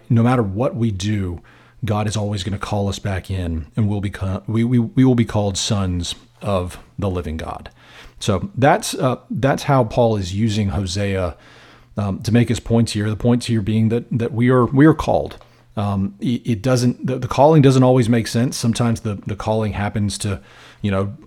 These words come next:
to one of two twin babies, like in, like with Jacob and Esau.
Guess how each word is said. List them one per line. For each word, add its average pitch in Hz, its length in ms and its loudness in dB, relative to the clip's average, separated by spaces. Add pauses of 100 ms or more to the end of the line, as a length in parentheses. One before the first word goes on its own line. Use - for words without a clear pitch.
(220)
to 113 180 -4
one 120 720 0
of 110 160 0
two 123 180 2
twin 117 260 4
babies, 107 460 -2
like 98 200 -2
in, 95 300 -2
like 101 240 -4
with 101 100 -6
Jacob 98 280 -6
and 95 60 -4
Esau. 110 320 -2